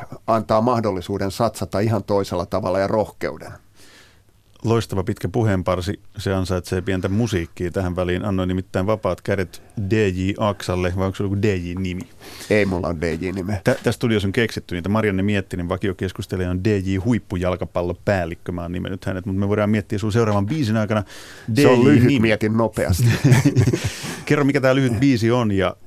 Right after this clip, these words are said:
Speaker 2: miksi sä oot tähän tällaista valinnut?
Speaker 1: Tota, tää on, äh, oleellinen osa tietysti itse kappale eri versioina suomalaista hiihtomusiikkia, eli Suksimiesten laulu. Tanakka ja tyhjentävä esitys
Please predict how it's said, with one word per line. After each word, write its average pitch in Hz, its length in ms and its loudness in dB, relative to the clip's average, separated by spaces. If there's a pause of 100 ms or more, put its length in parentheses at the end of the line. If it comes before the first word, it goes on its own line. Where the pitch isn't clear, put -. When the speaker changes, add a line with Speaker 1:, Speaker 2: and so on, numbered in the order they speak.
(120)
Speaker 2:
miksi 95 320 -2
sä 98 80 0
oot 87 180 -4
tähän 90 320 -2
tällaista 92 380 -4
valinnut? 123 240 -8
Speaker 1:
Tota, 131 340 0 (160)
tää 139 220 4
on, 135 340 2 (560)
äh, 117 380 2 (300)
oleellinen 127 520 4
osa 120 220 0
tietysti 110 580 -2 (240)
itse 120 300 -2
kappale 107 460 2
eri 107 160 0
versioina 101 460 0
suomalaista 101 760 0 (220)
hiihtomusiikkia, 123 1080 2
eli 110 220 2 (200)
Suksimiesten 113 800 -2
laulu. 123 380 4 (880)
Tanakka 151 600 2
ja 135 140 4
tyhjentävä 113 680 2 (240)
esitys 113 560 0